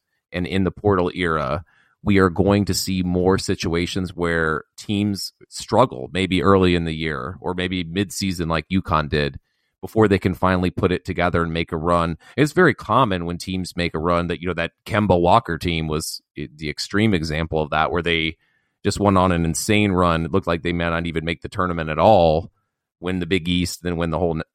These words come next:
whole national championship. But,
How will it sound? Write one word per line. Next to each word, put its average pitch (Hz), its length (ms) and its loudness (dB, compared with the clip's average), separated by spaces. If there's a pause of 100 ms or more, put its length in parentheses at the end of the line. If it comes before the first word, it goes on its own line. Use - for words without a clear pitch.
(220)
whole 95 300 4
national 92 500 -2
championship. 78 760 -4 (380)
But, 92 380 2